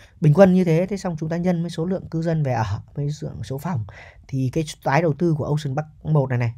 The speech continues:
nó cũng là một con số ấn tượng để thấy rằng là sự tăng, gia tăng về giá X đấy, nó cũng đúng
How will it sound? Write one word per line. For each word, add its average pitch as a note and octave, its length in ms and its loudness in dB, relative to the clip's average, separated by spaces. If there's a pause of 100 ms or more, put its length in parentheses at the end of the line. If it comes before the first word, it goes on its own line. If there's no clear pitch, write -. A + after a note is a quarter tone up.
nó C3+ 160 -6
cũng C4+ 200 -6
là A3 180 2
một C3+ 140 -2
con E3+ 160 0
số D#3+ 400 0
ấn A3 200 2
tượng - 340 6
để B2 120 -2
thấy C#3+ 180 -2
rằng D3+ 140 0
là A#2 220 -4 (280)
sự F3 240 -8
tăng, F3 280 0
gia F#3 140 2
tăng F#3 300 0
về C#3 100 0
giá C3+ 380 2
X A3 180 -4
đấy, - 140 -2
nó G3+ 120 -10
cũng E4+ 420 -12
đúng F#4+ 200 -4